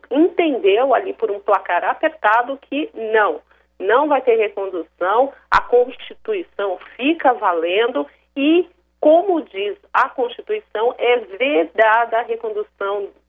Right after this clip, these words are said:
dos presidentes da Câmara e do Senado numa mesma legislatura. Então, passado esse evento, não tem mais dúvida, não pode ser nem Rodrigo Maia, nem Davi Alcolumbre os presidentes das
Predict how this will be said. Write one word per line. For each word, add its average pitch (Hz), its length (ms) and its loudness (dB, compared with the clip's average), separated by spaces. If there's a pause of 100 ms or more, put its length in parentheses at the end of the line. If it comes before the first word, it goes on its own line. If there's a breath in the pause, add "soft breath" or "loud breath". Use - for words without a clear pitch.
dos 196 220 -4
presidentes 185 680 -4
da 175 140 0
Câmara 165 320 -4
e 165 40 -2
do 202 200 -10
Senado 240 400 0
numa 262 260 -2
mesma 233 440 0
legislatura. 233 1000 0 (440 loud breath)
Então, 320 340 0
passado 330 880 0
esse 226 360 0
evento, 226 680 -2
não 233 340 0
tem 330 180 0
mais 339 260 0
dúvida, 180 500 0
não 214 220 0
pode 220 460 2 (120)
ser 202 320 2 (140)
nem 233 220 2
Rodrigo 294 380 -2
Maia, 254 360 2
nem 233 180 0
Davi 240 380 -2
Alcolumbre 240 800 2
os 262 140 -6
presidentes 226 720 -2
das 247 180 2